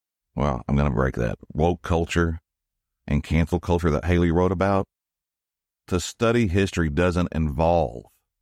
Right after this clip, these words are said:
canceling anything or anyone. That's not the purpose of the study of history. To not like something somebody did doesn't mean they should be removed and not considered.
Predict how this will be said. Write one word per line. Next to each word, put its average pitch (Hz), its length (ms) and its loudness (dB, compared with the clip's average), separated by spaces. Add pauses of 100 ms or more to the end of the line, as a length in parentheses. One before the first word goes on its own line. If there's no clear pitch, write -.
(480)
canceling 76 640 -2 (100)
anything 80 720 -2 (140)
or 76 300 0
anyone. 69 760 0 (680)
That's - 240 0
not 151 160 0
the 127 80 -2
purpose - 480 -2
of 78 200 -2
the 65 60 -6
study 73 280 0
of 65 120 -4
history. - 540 -8 (1500)
To 85 100 -2
not 90 300 2
like 82 460 0
something 78 440 -2
somebody 76 580 0
did 65 520 -2 (640)
doesn't 85 300 2
mean 78 520 2
they 78 300 2
should 71 260 -2
be 73 180 0
removed 71 600 0
and 69 180 -2
not 65 260 -4
considered. 62 760 -4